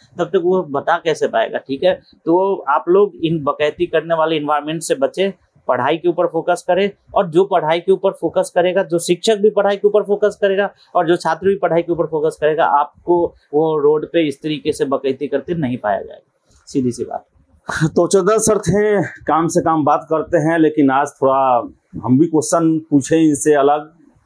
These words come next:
Speaker 2: उसका जवाब भी अलग दिए। Professional होने की ज़रूरत है। अगर आज के ज़माना में लोग कहते हैं कि coaching business है, तो ठीक है, माने business है, तो इसमें ज़रूरत है कि आप भी अपने लिए जो सबसे suitable,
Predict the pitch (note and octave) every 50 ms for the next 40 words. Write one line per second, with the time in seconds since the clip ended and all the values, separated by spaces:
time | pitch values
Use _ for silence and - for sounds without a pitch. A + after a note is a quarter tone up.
0 | _ _ _ _ _ - - C3 A#2 A#2 A#2+ B2 C#3 C#3 C#3+ D3 D3+ D3+ D#3 C#3+
1 | C3+ C3+ D3 D3+ D3+ D#3+ F3 F3 - - - _ _ _ _ _ _ _ - D#3+
2 | C#3 - D#3+ C#3+ - - F3+ F3+ E3 C#3+ C#3+ C#3+ D3+ C#3 D3 D3+ A#2+ B2 B2 A2+
3 | A#2+ C3 D3 D#3+ D#3+ - C3+ C#3+ D3+ D#3 D#3 - _ _ _ - - _ _ _
4 | _ _ - D3 D#3 D3 F3 F#3+ G3 F3 - _ _ - - C3 C3+ D3 C#3 C3
5 | - D#3 C3 C#3 C3+ B2+ B2+ C3 C#3 D3 D3+ D#3+ D#3 D#3 D#3 D#3+ - - _ _
6 | - G2+ A#2+ B2 A#2 - - C3 B2 - - D#3+ D3+ C#3+ C3+ C3+ D3 D#3 - -
7 | - C3+ A#2+ - C3+ B2 - - C#3+ D3+ D3 B2+ G2 A#2 A#2 A2+ A#2+ C#3+ D#3+ E3
8 | - - D3 D3+ E3 F3+ F#3 - _ _ _ _ _ _ - G3+ - F#3+ A3+ G#3+
9 | G3+ G3 F3 E3+ E3+ F3 F#3 F#3+ E3+ D#3+ E3 D#3+ E3 F3+ F3+ F3 - F3+ F#3 F#3+
10 | F#3 F3+ E3+ E3 F3 F3+ D3+ C3+ D3+ C#3 D3 E3+ F#3 F3+ F3+ D#3+ E3 E3 E3+ -
11 | F3+ C#3+ - - C3+ C#3+ C#3 C#3 D3+ F3+ F3+ F3+ D#3+ D#3+ - D3 D#3+ D#3+ D3+ D3+
12 | D3+ D#3 E3+ E3+ D#3 C#3+ D#3 D3+ - - C#3 C3 - F3 F3 D3+ - D#3+ C3+ -
13 | C#3+ D3 C#3 C3 A#2 G2+